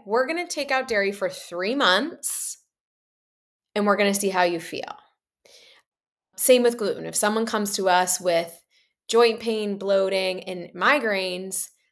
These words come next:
that's a really good indicator that you have gluten sensitivities.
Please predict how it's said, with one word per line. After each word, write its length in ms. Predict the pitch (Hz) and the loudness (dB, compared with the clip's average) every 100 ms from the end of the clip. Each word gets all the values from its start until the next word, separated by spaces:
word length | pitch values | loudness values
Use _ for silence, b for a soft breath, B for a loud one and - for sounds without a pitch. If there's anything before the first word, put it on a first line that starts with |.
| _ | _
that's 180 | 254 254 | -6 -2
a 100 | 220 | -2
really 720 | 180 180 208 240 240 226 220 | -4 -4 0 4 6 8 6
good 480 | 202 202 196 196 190 - | 2 2 6 6 6 2
indicator 960 | 180 180 175 - 165 165 156 160 165 _ _ - | -2 -2 -6 -4 -4 -2 0 0 -2 _ _ -2
that 160 | 170 - | -2 0
you 120 | 165 | -4
have 180 | 151 - | -4 -2
gluten 300 | 269 - 202 | -2 -2 -2
sensitivities. 920 | - - 202 - - - - - | -2 -4 -8 -6 -8 -10 -12 -12